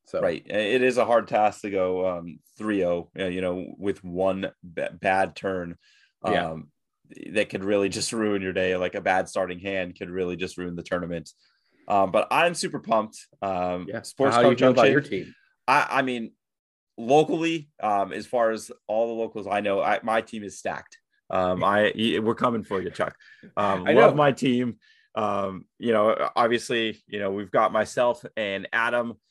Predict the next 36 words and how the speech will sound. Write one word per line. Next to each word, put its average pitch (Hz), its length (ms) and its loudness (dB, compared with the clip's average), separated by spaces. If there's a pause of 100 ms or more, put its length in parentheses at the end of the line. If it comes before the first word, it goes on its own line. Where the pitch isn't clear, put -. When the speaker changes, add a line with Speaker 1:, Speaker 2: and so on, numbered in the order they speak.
(220)
Speaker 2:
uh, 104 140 -8
they've 98 160 -10
been 101 380 -4
the 107 100 -4
first 110 300 -2
two 117 180 -6
that 104 180 -4
were 92 340 -4
there. 104 500 0 (100)
Um, 92 400 -6 (100)
obviously, 95 380 -2
Random 98 380 0
Dude 98 380 -2
is 92 200 -6
one 101 140 -2
of 95 100 -2
our 95 100 2
better 95 340 0
local 98 340 -6
players. 92 540 -2 (420)
Um, 90 280 -2
Speaker 1:
Mm-hmm. 104 80 -8
Speaker 2:
and 98 160 0
then 92 240 -2
Samantha, 104 680 0 (460)
an 95 260 -4
awesome 107 460 -2
community, 101 580 -4
uh, 98 200 0
an 101 240 0
awesome 110 340 0
player 101 400 0
in 101 140 -6
her 101 160 -4
own 101 160 -4
right. 95 280 -2